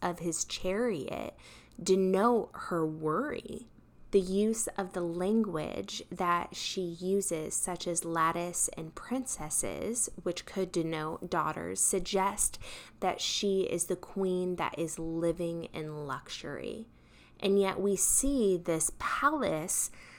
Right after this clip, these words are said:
turns into her prison. We see the women's role in this Canaan society and the glimpse into their life, which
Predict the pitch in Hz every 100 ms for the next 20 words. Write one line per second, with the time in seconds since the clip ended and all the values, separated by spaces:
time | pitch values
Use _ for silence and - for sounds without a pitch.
0 | - - - - 220 214 214 208 - 196
1 | 196 202 196 - 208 196 185 185 185 -
2 | - 208 196 - - 202 - - - 226
3 | - - - - - - - - - 202
4 | - - 214 202 196 190 180 185 196 190
5 | 185 - 165 165 165 175 190 220 - -
6 | 180 175 170 175 - - - 180 175 180
7 | 180 180 170 - 170 156 170 185 226 294
8 | - - - - - - 202 190 185 180
9 | 196 226 - - - 180 - 180 175 160
10 | 165 175 185 - 180 180 175 - -